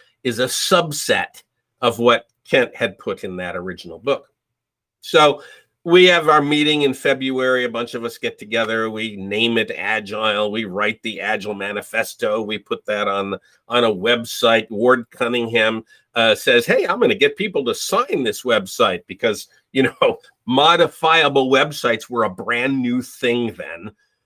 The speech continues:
And so he writes some Perl code so that people can actually sign this website. And to our ma-, to our great surprise, tens of thousands of people <laughs> sign this website. You know, it, it, the,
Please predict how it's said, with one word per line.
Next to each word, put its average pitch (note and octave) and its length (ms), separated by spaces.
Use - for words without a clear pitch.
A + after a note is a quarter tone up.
And B2+ 180
so B2 200
he E3+ 160
writes C#3+ 340
some A#2 240
Perl D3 420
code G#2+ 460
so A#2+ 120
that G2+ 160
people A2 220
can G2+ 160
actually G2 360
sign A#2+ 720
this A2+ 300
website. G#2 760
And A#2 100
to G#3+ 160
our D#3 180
ma-, F3+ 500
to F3+ 140
our D3+ 100
great G#3 400
surprise, - 600
tens B3 420
of B3+ 160
thousands F#3+ 540
of F#3 140
people D#3+ 400
<laughs> - 0
sign F3+ 520
this D#3 240
website. C3+ 640
You C#3+ 80
know, D3 160
it, D#3 180
it, E3+ 380
the, D3+ 220